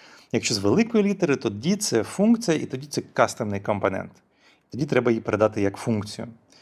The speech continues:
Е, тобто, ви ж розумієте, що цей компілятор, він, ну, працює з, якби, з лексемами, так, на рівні, е, синтаксису.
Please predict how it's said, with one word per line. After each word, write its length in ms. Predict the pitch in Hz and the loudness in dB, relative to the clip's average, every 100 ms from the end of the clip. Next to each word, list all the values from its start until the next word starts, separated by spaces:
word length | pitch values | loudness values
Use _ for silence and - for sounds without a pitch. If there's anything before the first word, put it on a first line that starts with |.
| _ _ - | _ _ -8
Е, 100 | 104 | -6
тобто, 280 | - - 120 127 | -4 -4 -4 -4
ви 280 | 127 123 | -4 0
ж 100 | 113 | 0
розумієте, 340 | 117 127 120 92 | 0 0 0 -2
що 140 | - | -8
цей 220 | - 123 | -2 0
компілятор, 480 | - 110 185 247 135 | 0 0 0 2 0
він, 280 | 151 123 107 - | 0 -2 -6 -6
ну, 120 | 135 98 | -4 -4
працює 420 | 110 - 165 107 | -4 -2 0 0
з, 260 | 90 95 98 | -2 -4 -4
якби, 260 | 101 98 | -2 -2
з 40 | 101 | 0
лексемами, 640 | 131 - 131 90 87 87 | 0 2 2 0 -4 -2
так, 220 | 131 131 107 | 0 0 -2
на 60 | |
рівні, 560 | 104 110 104 98 92 92 | -4 -4 -2 -2 -2 -2
е, 180 | 101 95 | -4 -2
синтаксису. 600 | 151 127 107 - - | -2 -2 -6 -12 -12